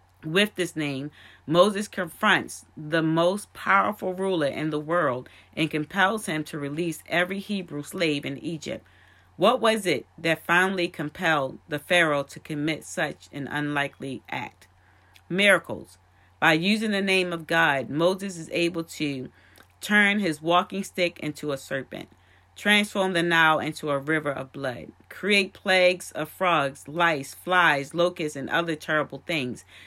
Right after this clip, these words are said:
kill the firstborn of every Egyptian, part the Red Sea, and destroy the pursuing Egyptian army. This is more than enough evidence to create a strong impression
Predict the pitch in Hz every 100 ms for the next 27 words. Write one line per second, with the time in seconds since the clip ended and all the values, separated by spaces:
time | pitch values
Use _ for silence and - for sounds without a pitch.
0 | - - 214 214 190 - 190 190 - 175
1 | 160 - - 160 165 - 160 156 151 -
2 | - - - - 202 196 - 170 175 156
3 | - 175 165 139 139 - - 175 147 135
4 | - - - - 147 151 - 143 - 175
5 | 160 147 131 - 151 - 147 135 147 135
6 | 120 - - _ _ - 185 202 214 170
7 | 180 185 180 165 160 151 147 165 156 -
8 | 156 170 139 135 - - - 156 170 165
9 | 123 - - - 139 - - 185 190 196
10 | 185 190 - 156 - - 127